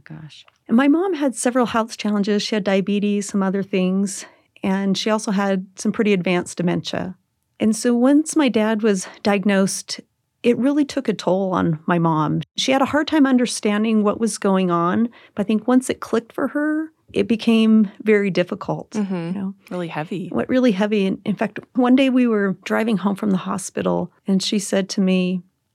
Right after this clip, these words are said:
Speaker 2: "I don't want to live without him. He's my
Speaker 3: Mm-hmm.
Speaker 2: best friend. He's always been so nice to me." And so, as you can imagine, two people have been married for more than fifty years and were each other's best friends.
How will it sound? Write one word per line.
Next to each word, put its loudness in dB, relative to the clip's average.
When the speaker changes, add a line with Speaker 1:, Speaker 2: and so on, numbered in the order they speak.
Speaker 2:
"I -2
don't 2
want -2
to -8
live 0
without -4
him. -4
He's -4
my 2
Speaker 3:
Mm-hmm. 0
Speaker 2:
best -2
friend. 0
He's -6
always 0
been 0
so 0
nice -2
to -4
me." -8
And 4
so, 4
as 2
you -2
can 2
imagine, 4
two 0
people 0
have 0
been 4
married 2
for 2
more 2
than 0
fifty -2
years 0
and -2
were 2
each -4
other's 0
best -2
friends. 0